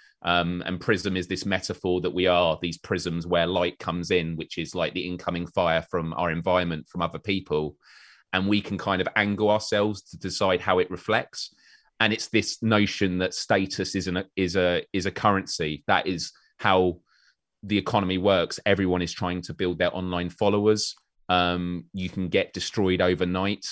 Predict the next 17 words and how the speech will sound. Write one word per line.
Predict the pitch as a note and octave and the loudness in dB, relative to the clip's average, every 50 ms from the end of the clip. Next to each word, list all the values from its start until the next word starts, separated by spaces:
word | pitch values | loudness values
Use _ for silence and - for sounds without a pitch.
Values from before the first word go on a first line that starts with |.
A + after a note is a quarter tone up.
| - - - _ | -12 -14 -8 _
and | F2 F2+ F2+ F2 F2 E2 - | -2 -2 -2 -2 -4 -2 0
that's | F#2+ F2 - - - | 0 0 0 -2 -4
what | F2+ F2+ F2+ | -4 -4 -2
you | F2+ E2+ | -4 -2
do | F2 F2+ F2 F2 | -2 -2 -2 -2
to | - - F2+ | -4 -4 -2
your | F2+ F2+ F2 | 0 0 0
political | - - - F#2 F2+ - - - - - F#2+ F2+ F2+ E2+ | -2 -2 -4 -4 -4 -4 -6 -8 -6 -2 -2 0 0 0
or | E2+ E2+ - - | 0 0 2 2
ideological | F2 F2 F2 E2+ E2 F2 F2 E2+ F#2 E2+ - F2+ F#2 | 2 2 2 0 0 0 -2 -2 -4 -6 -2 0 0
opponents. | E2+ - - F#2+ F#2 F#2 G2 G#2 G#2+ G#2+ - - - - _ _ _ _ _ _ _ | 0 0 -2 -2 0 0 -2 -4 -4 -6 -8 -10 -12 -12 _ _ _ _ _ _ _
Um, | F2+ F2 E2+ E2+ F2 F2+ F2+ - | 0 0 0 0 -2 -4 -2 0
a | - F#2 | 2 2
lot | F#2 F#2+ - | 2 2 0
of | - | 0
people | - - F#2+ F#2 - - F2+ E2+ | -2 -4 -4 -4 -4 -4 -2 0
that | F2+ F2 - | 0 0 0